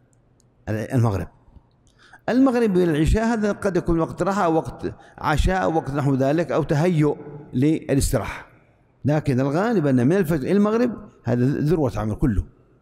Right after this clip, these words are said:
ولو، ولو، ولو أن الناس التزموه أولًا دينًا وصحة وعملًا وإنتاجًا، هذا هو. ولهذا قال:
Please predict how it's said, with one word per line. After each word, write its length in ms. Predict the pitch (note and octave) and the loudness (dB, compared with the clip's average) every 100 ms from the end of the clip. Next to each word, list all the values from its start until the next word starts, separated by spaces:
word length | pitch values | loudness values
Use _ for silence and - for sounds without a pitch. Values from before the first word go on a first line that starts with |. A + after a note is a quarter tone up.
| - | -4
ولو، 240 | C3 D3 | 0 2
ولو، 280 | C#3+ D#3 E3+ | 2 2 0
ولو 380 | C3+ D3+ F3 D#3+ | 0 2 2 2
أن 180 | E3 | 2
الناس 320 | D3+ D#3 F#3+ F3 | 2 2 2 0
التزموه 800 | D3 E3 F3+ F#3 G3 G3+ A#3+ - - - - _ | 0 0 0 2 2 2 -2 -6 -16 -20 -20 _
أولًا 560 | D3 C3 B2 A2 G2+ - - _ _ _ _ _ _ _ _ _ - | 0 2 2 2 0 -4 -18 _ _ _ _ _ _ _ _ _ -8
دينًا 520 | B2+ D#3+ D#3+ F3 - - - - _ _ - _ _ _ _ _ - | 0 2 2 0 -4 -12 -20 -20 _ _ -20 _ _ _ _ _ -4
وصحة 640 | A#2+ - D3 E3+ D#3+ E3 E3 - - _ _ _ _ _ _ _ - | -2 -2 -2 -4 -2 -2 -2 -8 -18 _ _ _ _ _ _ _ -2
وعملًا 720 | G#2+ C3+ D#3 D#3 D#3 D3+ - - - - | 0 2 0 0 -2 -4 -8 -14 -20 -8
وإنتاجًا، 880 | A#2 C3 B2 B2 C#3+ D#3 E3+ - - - - - _ _ _ _ _ _ _ _ _ _ _ _ _ _ | -2 2 2 2 0 0 -2 -2 -8 -18 -20 -20 _ _ _ _ _ _ _ _ _ _ _ _ _ _
هذا 180 | D3+ C#3+ | -4 -2
هو. 100 | G2+ | -4
ولهذا 720 | G2 C3+ B2+ F#3 G3 G#3+ G#3 - - - _ _ _ - | -2 0 2 0 0 -2 -4 -10 -20 -20 _ _ _ -6
قال: 520 | D3+ E3+ F#3 F3+ - | -2 0 0 -2 -6